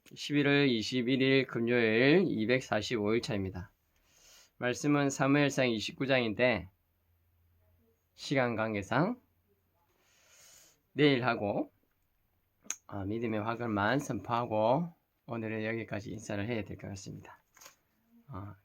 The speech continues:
예, 우리 딸내미가 연극을 하러 가는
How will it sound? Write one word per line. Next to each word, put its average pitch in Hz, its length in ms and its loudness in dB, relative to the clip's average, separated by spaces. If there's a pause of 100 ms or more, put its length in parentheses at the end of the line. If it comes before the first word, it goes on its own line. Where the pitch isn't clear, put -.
(120)
예, 117 220 -14 (400)
우리 107 240 -14
딸내미가 110 720 -4 (120)
연극을 123 460 -4
하러 117 180 -6
가는 107 340 -8